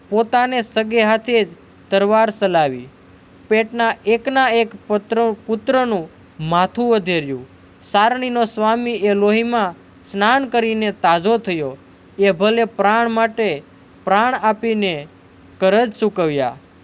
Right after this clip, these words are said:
આજ પણ સાય નેહડીનો ટીંબો તળાજાથી થોડે આઘે સારોણાના બાબરિયાત ગામ પાસે ખડો છે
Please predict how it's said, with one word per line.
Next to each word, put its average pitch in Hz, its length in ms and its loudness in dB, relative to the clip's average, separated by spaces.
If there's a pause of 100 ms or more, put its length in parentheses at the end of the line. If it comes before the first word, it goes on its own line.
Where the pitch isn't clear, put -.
(280)
આજ 233 280 0
પણ 254 340 -2 (420)
સાય 226 380 0
નેહડીનો 220 520 0
ટીંબો 214 560 -2 (380)
તળાજાથી 226 580 2
થોડે 220 360 -2
આઘે 185 600 0 (280)
સારોણાના 226 760 0
બાબરિયાત 214 720 0
ગામ 202 320 0
પાસે 190 540 -4 (800)
ખડો 208 360 2
છે 131 260 -8